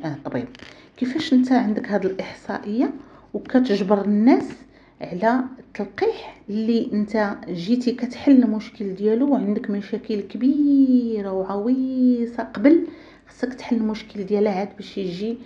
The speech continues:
آه، عن، تجي عند الشعب وتقول له: "آه، الشعب خصك دير تلقيح إجباري"، لأن غيعرفوك أنك كتخاف لهم على الصحة ديالهم. والتلقيح ماشي إجباري، لكن هو اختياري. وهذا الكلام قالوا جلالة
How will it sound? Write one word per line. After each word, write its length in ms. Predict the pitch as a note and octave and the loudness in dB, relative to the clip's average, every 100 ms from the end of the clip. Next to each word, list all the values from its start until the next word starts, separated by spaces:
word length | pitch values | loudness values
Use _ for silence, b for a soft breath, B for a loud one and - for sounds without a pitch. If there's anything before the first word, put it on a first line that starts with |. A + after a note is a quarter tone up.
| B B B - | B B B -8
آه، 360 | F#3 F3+ F#3 F3+ | -4 -2 -2 -2
عن، 540 | - E3+ G3 G3 E3 | -6 -4 -4 -4 -8
تجي 160 | D#3 G3+ | -8 -6
عند 200 | F3+ F3 | -4 -4
الشعب 380 | - A#3+ G3 F3+ | -4 -6 -4 -6
وتقول 320 | E3 E3+ F#3 | -6 -4 0
له: 160 | A3+ A3 - | -2 -4 -6
"آه، 180 | F3 E3 | -6 -6
الشعب 400 | - - G3+ G3 | -6 -4 -4 -4
خصك 400 | - - F#3+ E3 D#3 | -8 -10 -10 -10 -4
دير 180 | F#3+ F#3+ | -2 -2
تلقيح 480 | F#3+ D3+ D3+ F3 E3+ - | -4 -6 -4 -4 -4 -8
إجباري"، 480 | D#3+ D#3 E3+ F3 F#3 | -8 0 0 2 0
لأن 340 | E3+ E3+ F3 | -2 -2 -4
غيعرفوك 560 | E3 D#3 D#3 D#3 G3+ F3+ | -2 -2 -4 -6 -6 -4
أنك 220 | E3 E3+ | -4 -6
كتخاف 420 | F3 - E3+ - | -10 -6 -6 -4
لهم 160 | F3 D3+ | -4 -2
على 100 | D#3 | -4
الصحة 400 | - - - - | -6 -10 -6 -4
ديالهم. 380 | C3+ C#3 - - - - B B B B B B - | 0 0 0 -6 -12 -20 B B B B B B -14
والتلقيح 880 | G3+ - D#4 D#4+ F#4+ D#4+ E4 - | -12 -2 -2 2 2 2 0 -2
ماشي 360 | G#3+ C#4 - - F3 | 2 2 2 -4 -4
إجباري، 560 | D#3+ E3 D3+ D3 C3+ C3 - | -4 -2 -2 0 -2 -4 -12
لكن 320 | - - F3 | -14 -8 -6
هو 180 | D#3 D#3+ | -4 -4
اختياري. 600 | D#3 - - D3+ B2+ G#2+ | -4 -6 -6 0 0 0
وهذا 220 | B2+ D#3+ E3 | 0 -2 -4
الكلام 500 | - A3+ C#4 C4+ F3+ | -6 2 4 6 4
قالوا 180 | F3 | -2
جلالة 400 | F3 E3+ F3+ F3 | -2 -2 -2 -4